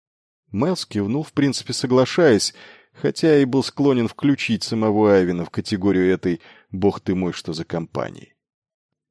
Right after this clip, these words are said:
«Ладно, добудь ещё бутылку, такой анестезии ему хватит, чтобы сделаться терпимым, и я позволю тебе спрятаться в моей спальне.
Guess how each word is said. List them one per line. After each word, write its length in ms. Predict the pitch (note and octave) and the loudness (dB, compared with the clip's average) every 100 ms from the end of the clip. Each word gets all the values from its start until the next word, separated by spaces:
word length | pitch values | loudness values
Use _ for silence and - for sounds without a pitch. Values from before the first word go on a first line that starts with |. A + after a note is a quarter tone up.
| - | -10
«Ладно, 540 | B2+ C#3 A2+ D2 - _ - - - - | -2 0 0 -4 -14 _ -20 -20 -16 -2
добудь 300 | D#3+ F#3 E3+ | 0 2 0
ещё 220 | E3 E3+ | 0 0
бутылку, 640 | D#3 D#3+ G#3+ F3 A#2+ F#2+ - _ _ | 0 0 0 2 2 0 -2 _ _
такой 320 | - F#2 A#2+ G#2 | -4 0 2 2
анестезии 640 | F#2+ - G2+ F2+ G2 F#2 F2+ | 0 -2 -4 0 0 0 0
ему 180 | F2+ E2+ | -2 -2
хватит, 360 | F#2 E2+ E2+ | -2 -2 -4
чтобы 260 | - E2+ E2+ | -6 -6 -6
сделаться 520 | D2 F#2+ D#2+ - D#2 | -2 0 0 -4 -6
терпимым, 600 | G2+ F#2 B2+ B2 F#2+ E2+ - - _ _ _ _ - | -4 -4 -2 0 -2 -4 -10 -20 _ _ _ _ -6
и 80 | C#3+ | -2
я 200 | C#3+ D3 | 0 2
позволю 400 | D3+ C#3+ D#3+ C#3 | 0 2 0 0
тебе 220 | C3 B2+ | 0 -2
спрятаться 680 | - C#3+ C3+ A#2 - A2 G#2 | 0 2 2 0 -4 -2 -2
в 60 | |
моей 280 | A#2 A#2 A2+ | 0 -2 -2
спальне. 600 | - G#2+ F2+ D2 A#1 | -4 -4 -2 -4 -8